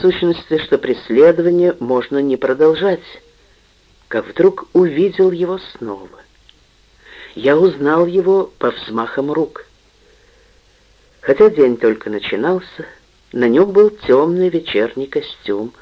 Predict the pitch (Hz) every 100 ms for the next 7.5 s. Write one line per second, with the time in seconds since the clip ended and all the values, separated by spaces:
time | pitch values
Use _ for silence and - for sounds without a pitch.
0 | - - 101 113 123 - 165 170 175 165
1 | 151 147 123 - 104 127 - 139 131 95
2 | 95 - 104 101 - _ _ _ _ _
3 | _ _ _ _ _ _ _ 147 202 220
4 | 214 208 196 190 175 151 156 156 - 160
5 | - 143 - - 110 120 123 113 117 117
6 | 117 117 117 - 120 110 117 113 120 117
7 | 113 - - 101